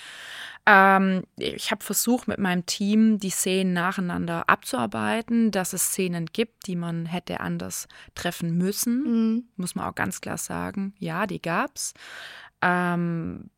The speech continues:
Speaker 1: ich hoffe, du bist fein mit, wenn ich jetzt nicht auf alles detailliert
Speaker 2: Nee,
Speaker 1: eingehe.
Speaker 2: auf gar-
Speaker 1: Ähm,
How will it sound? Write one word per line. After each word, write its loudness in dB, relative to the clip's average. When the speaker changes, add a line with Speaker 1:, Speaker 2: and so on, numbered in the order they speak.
Speaker 1:
ich -2
hoffe, 2
du -10
bist -8
fein 6
mit, -2
wenn 0
ich -6
jetzt -10
nicht -4
auf -2
alles -4
detailliert 2
Speaker 2:
Nee, 8
Speaker 1:
eingehe. 6
Speaker 2:
auf 0
gar- 4
Speaker 1:
Ähm, 2